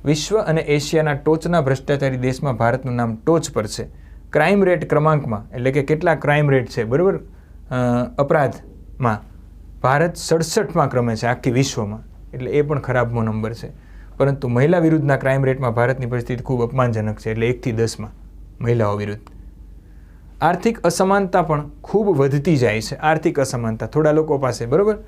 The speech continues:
ભારતની નેવું ટકા સંપત્તિ ભારતના બે ટકા લોકો પાસે છે, જે આર્થિક અસમાનતા દેખાડે છે. આવો એક રિપોર્ટ આવ્યો હતો. તો રિપોર્ટ હોય, ફેક્ટ ડેટા હોય, એ જ લખવાનું,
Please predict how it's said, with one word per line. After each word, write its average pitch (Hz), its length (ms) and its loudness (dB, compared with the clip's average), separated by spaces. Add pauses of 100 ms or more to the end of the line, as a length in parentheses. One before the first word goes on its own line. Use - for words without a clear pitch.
(340)
ભારતની 160 320 2
નેવું 170 220 4
ટકા 180 200 0
સંપત્તિ 175 340 0
ભારતના 151 380 2
બે 151 160 4
ટકા 160 220 0
લોકો 156 240 2
પાસે 147 300 2
છે, 147 140 2
જે 135 100 4
આર્થિક 131 320 0
અસમાનતા 127 440 -2
દેખાડે 113 340 -4
છે. 123 80 -8
આવો 135 160 2
એક 131 140 2
રિપોર્ટ 131 300 0
આવ્યો 104 160 -2
હતો. - 160 -10 (540)
તો 113 60 -2
રિપોર્ટ 156 340 2
હોય, 196 140 4
ફેક્ટ 175 260 0
ડેટા 180 220 2
હોય, 185 120 4
એ 180 80 4
જ 151 60 2
લખવાનું, 131 440 0